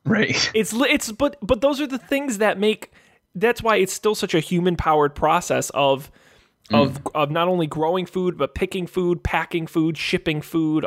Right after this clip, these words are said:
Speaker 2: unloading food.
Speaker 1: Right. And, like, food, f-, being, <laughs> being a natural thing, there's, like, there's variance between apples. And, like,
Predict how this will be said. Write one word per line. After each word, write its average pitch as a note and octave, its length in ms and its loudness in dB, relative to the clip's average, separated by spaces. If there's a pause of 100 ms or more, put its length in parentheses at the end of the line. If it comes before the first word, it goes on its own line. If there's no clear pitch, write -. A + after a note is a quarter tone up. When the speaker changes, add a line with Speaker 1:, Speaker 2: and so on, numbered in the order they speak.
Speaker 2:
unloading D#3 520 0
food. D3 500 -2 (680)
Speaker 1:
Right. - 200 -4 (400)
And, F#3+ 180 2
like, D3 220 4
food, D3+ 360 0
f-, A#2+ 280 -2 (240)
being, B2+ 380 0
<laughs> - 100 -8
being C#3+ 340 0
a A#2+ 80 2
natural G#2+ 600 0
thing, B2 420 0
there's, G2+ 340 0
like, G2 380 -2
there's G#2+ 300 0
variance G#2+ 640 0
between A2 800 0 (100)
apples. G2 560 -2
And, G2+ 160 -2
like, F2+ 320 -2